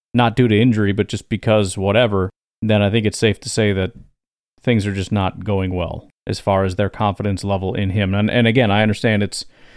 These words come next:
kind of a tough situation too, because, you know, again, you, you can't necessarily say, "Well, is Stokes better than Keyshawn Nixon?" Because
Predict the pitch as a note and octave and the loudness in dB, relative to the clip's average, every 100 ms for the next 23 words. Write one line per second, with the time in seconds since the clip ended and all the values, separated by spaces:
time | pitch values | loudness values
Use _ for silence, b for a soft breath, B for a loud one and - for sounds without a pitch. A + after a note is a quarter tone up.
0 | b b b b b b b b b _ | b b b b b b b b b _
1 | _ _ - - F3+ C3+ A#2+ - E3+ - | _ _ -6 0 2 2 0 -2 -2 0
2 | C#3 - A#2+ A2+ - A2 - F3 A#2+ A2+ | 0 2 2 2 0 -2 2 2 2 0
3 | A2+ A#2 F#2+ - - - _ B2+ A2+ A#2 | 2 0 -2 -8 -12 -18 _ 0 2 2
4 | B2+ A2 A#2+ - - A2+ - B B B | 2 2 0 -4 -12 -12 -12 B B B
5 | _ _ _ _ B2+ - F3 F3 D#3 - | _ _ _ _ -4 0 0 2 2 0
6 | A#2+ C#3 B2 A2+ B2+ A#2 A2 A2 - - | 0 2 2 2 2 2 4 2 0 2
7 | B2 - - A#2 A2 A2 G2 G#2 G2 G2 | 2 0 0 2 4 2 2 0 0 0
8 | F#2+ - _ - - B2 - G#2+ G2 B2+ | -4 -8 _ -12 0 0 2 2 4 2
9 | - - G2 G2 G#2 A2+ G#2 F#2 | 0 -2 -2 -2 0 0 0 -2